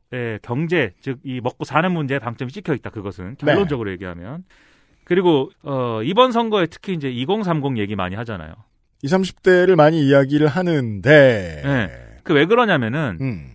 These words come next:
Speaker 1: 이공삼공 세대가 지금, 이공삼공 세대 중에 일부가 지금 이 중도층의 전형적인 어떤 그런 성격을 가지고 있기 때문에 그래요.
Speaker 2: 네.
Speaker 1: 지금 말씀드린 중도층의 성격.
Speaker 2: 그러니까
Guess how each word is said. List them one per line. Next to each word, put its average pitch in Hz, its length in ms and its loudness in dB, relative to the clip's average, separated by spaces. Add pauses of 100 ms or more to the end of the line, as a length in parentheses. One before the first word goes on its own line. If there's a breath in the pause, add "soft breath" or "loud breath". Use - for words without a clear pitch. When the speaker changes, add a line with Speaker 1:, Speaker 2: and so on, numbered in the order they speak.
Speaker 1:
이공삼공 247 640 0
세대가 185 580 0
지금, 185 460 -6
이공삼공 220 480 -2
세대 202 240 0
중에 147 180 -6
일부가 139 640 -2
지금 170 300 2
이 165 180 -2
중도층의 226 1000 0
전형적인 202 500 2
어떤 143 300 -2
그런 139 220 2
성격을 233 380 0
가지고 214 360 -2
있기 214 140 -2
때문에 127 240 -2
그래요. 90 340 -8 (340)
Speaker 2:
네. 370 220 -4 (120)
Speaker 1:
지금 175 220 -2
말씀드린 143 400 -2
중도층의 135 420 -6
성격. 107 460 -12
Speaker 2:
그러니까 214 100 2